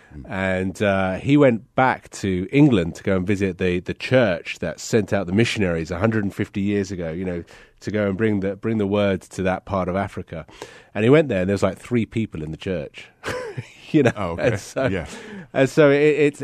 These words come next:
Speaker 2: you know, the, the point being is that international missionaries is an absolute must, you know, taking the word, taking God's love, uh, to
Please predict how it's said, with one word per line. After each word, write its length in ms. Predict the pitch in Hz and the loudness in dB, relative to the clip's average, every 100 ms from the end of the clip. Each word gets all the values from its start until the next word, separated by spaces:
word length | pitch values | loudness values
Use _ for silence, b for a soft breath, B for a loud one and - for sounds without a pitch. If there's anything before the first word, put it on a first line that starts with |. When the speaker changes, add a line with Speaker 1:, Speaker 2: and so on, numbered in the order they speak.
| - | -6
Speaker 2:
you 160 | 139 | 0
know, 160 | 139 123 - | 2 2 0
the, 200 | - 135 120 | -6 -2 0
the 80 | |
point 380 | 107 147 147 110 | 0 2 2 2
being 320 | 123 143 139 | 2 4 4
is 200 | 101 90 | 2 -2
that 280 | - 90 87 _ _ _ _ _ _ _ - | -2 -4 -4 _ _ _ _ _ _ _ -8
international 580 | 117 113 113 110 110 | -6 -4 -4 -4 -4
missionaries 600 | 95 104 - 98 82 82 | -2 -2 -4 -6 -4 -6
is 140 | 87 82 | -8 -12
an 80 | 85 - | -12 -6
absolute 540 | 101 - - 87 80 | -6 -6 -8 -6 -6
must, 340 | 82 90 80 - | -6 -6 -6 -8
you 80 | |
know, 40 | 85 | -8
taking 380 | - 90 - 85 | -6 -8 -6 -4
the 60 | 82 | -2
word, 260 | 85 82 | -2 -4
taking 300 | - 95 92 | -6 -10 -8
God's 320 | 80 98 90 | -2 -2 -2
love, 420 | 90 87 85 80 - B B B B | -4 -2 -2 -4 -12 B B B B
uh, 500 | 82 85 85 82 80 - | -8 -6 -6 -6 -10 -8
to 180 | 117 | -8